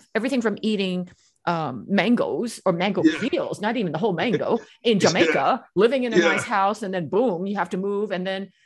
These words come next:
Speaker 1: being
Speaker 2: <laughs> Yeah.
Speaker 1: exposed to big money, from what I understand. I mean, like,
Speaker 2: Yes, yes.
Speaker 1: lots of money, and
Speaker 2: Oh, yeah. <laughs>
Speaker 1: perhaps not always in the most, you know,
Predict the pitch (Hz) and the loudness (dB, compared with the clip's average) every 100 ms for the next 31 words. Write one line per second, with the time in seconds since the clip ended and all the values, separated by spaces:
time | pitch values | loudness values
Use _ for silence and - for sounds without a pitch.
0 | - - 160 240 226 - - - 254 269 | -20 -16 0 2 2 0 -4 -2 2 2
1 | 269 247 - 240 202 185 185 _ 131 202 | 0 -4 -6 -2 0 -2 -6 _ -4 -2
2 | 285 277 214 175 143 143 175 165 160 151 | 0 -2 -4 -4 -4 -8 -8 -8 -8 -8
3 | 147 143 151 - - 147 190 - - 127 | -10 -10 -10 4 6 6 4 -2 -4 0
4 | - - 202 247 269 294 285 - 185 156 | 0 0 -2 -2 -2 -2 -4 -6 -4 -4
5 | 151 156 156 175 156 143 123 107 87 - | -4 -6 -2 4 6 6 4 2 0 -10
6 | _ _ - 254 254 285 311 302 311 - | _ _ -2 0 2 2 0 0 -2 0
7 | 220 247 269 262 - 240 262 247 240 233 | 0 2 0 0 0 0 0 -2 -2 -4
8 | - 240 220 202 202 208 214 - - _ | -6 -2 0 0 0 -2 -6 -12 -16 _
9 | _ _ - 180 196 - | _ _ -12 -10 -8 -10